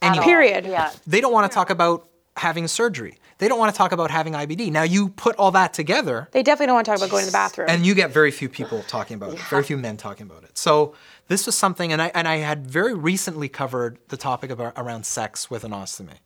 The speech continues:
Speaker 3: Mm-hmm.
Speaker 2: um, because it is something that needs to be discussed.
Speaker 3: Of course.
Speaker 2: And I think for the most part, there's no issue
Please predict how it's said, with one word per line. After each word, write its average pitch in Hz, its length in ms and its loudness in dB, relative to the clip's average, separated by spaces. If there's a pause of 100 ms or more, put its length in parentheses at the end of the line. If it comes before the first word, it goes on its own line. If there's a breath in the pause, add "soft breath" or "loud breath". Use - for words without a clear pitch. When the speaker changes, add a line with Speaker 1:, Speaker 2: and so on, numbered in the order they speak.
(100)
Speaker 3:
Mm-hmm. 214 440 -10
Speaker 2:
um, 107 400 -2
because 143 280 -2
it 156 100 0
is 160 140 0
something 143 340 -2
that 120 140 -6
needs 113 220 -10
to 107 60 -16
be 104 100 -14
discussed. - 480 -10
Speaker 3:
Of 294 80 0
course. 254 500 0 (180)
Speaker 2:
And 170 420 -2
I 180 80 0
think 269 200 -8
for 240 120 -2
the 185 100 0
most 170 400 -2
part, 123 400 -4 (340)
there's 175 340 -2
no 160 420 0 (100)
issue 170 500 -6